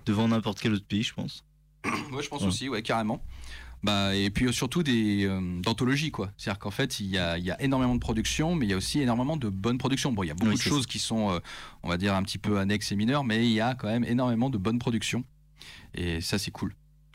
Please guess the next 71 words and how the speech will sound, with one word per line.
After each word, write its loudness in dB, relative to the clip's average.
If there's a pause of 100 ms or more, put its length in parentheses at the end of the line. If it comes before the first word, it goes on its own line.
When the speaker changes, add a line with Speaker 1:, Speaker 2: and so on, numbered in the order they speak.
Speaker 2:
C'est 2
Speaker 1:
parce -2
que 2
Speaker 2:
cool. 0
Speaker 1:
toi, 2
une 4
émission 2
sur, 2
euh, 2 (340)
sur -2
un 4
animé, 4
euh, -2
S -4
F, -8
on 0
pourrait -4
en 0
faire, -2
euh, -6 (300)
un -6
petit -8
paquet, -2
je -6
pense. -2
Speaker 2:
Ah 0
bah, 0
on -2
pourrait -2
en 0
faire, 0
euh, 0
des -6
centaines, -2
je -4
Speaker 1:
Ouais, 2
Speaker 2:
pense. -2
Speaker 1:
c'est 2
ça. -2
Speaker 2:
Il -2
y 0
en 0
a 2
tellement. 2 (800)
Et, 4
euh, 2
voilà. 4
Et 2
pour-, -4
et 0
pourquoi 0
je 2
voulais 4
parler 2
de, 2
de 0
ce -2
scénariste-là ? 2
Speaker 1:
Donc, 2
c'est 0
une -4
bonne 0
Speaker 2:
Parce -10
Speaker 1:
idée. -20
Speaker 2:
que -4
effectivement, 0
il 4
a 2
fait -6
cette -8
série-là, 0